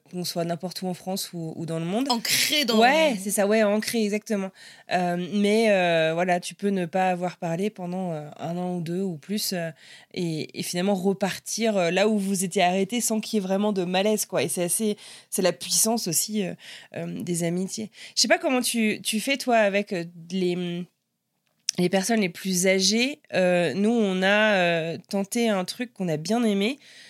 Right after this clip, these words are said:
Speaker 1: Alors, je dis le nom, mais, euh, il y a certainement d'autres marques qui le font. On n'est pas du tout sponsorisé par le bordel, mais ça s'appelle Familéo. Et en gros, c'est une application mobile, euh, qui va permettre,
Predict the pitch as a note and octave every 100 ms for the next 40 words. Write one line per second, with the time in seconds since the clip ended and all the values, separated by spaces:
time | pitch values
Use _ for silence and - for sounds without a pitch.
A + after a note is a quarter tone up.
0 | - - D#3+ - - E3 E3+ A3+ G#3 G3+
1 | G3 G#3+ A3+ A3+ G3 F3 D#3+ D#3 E3+ F3+
2 | F3+ F#3 F#3+ F#3+ F#3 G3+ G3 F#3 - F#3
3 | - A3 G3+ D#3+ F3 E3 F3 F3+ F#3 -
4 | F3 F3+ F3 F3+ E3 D#3+ D#3+ F#3+ A#3 G#3+
5 | F3 F#3 F#3 F3+ A3 A3+ A#3 G#3+ A#3 F4
6 | - - - - F3+ F#3+ G3 C4 D#4 -
7 | A3 G#3 A#3 B3 B3+ B3+ C4 A#3+ A#3 -
8 | C4 A#3+ G#3+ F#3+ G#3+ F3+ - - - -
9 | - - _ _ _ _ - F3+ F3 F3
10 | E3+ E3 D#3+ - - A3 G#3 G3+ - B3
11 | A#3+ A#3 A3+ - -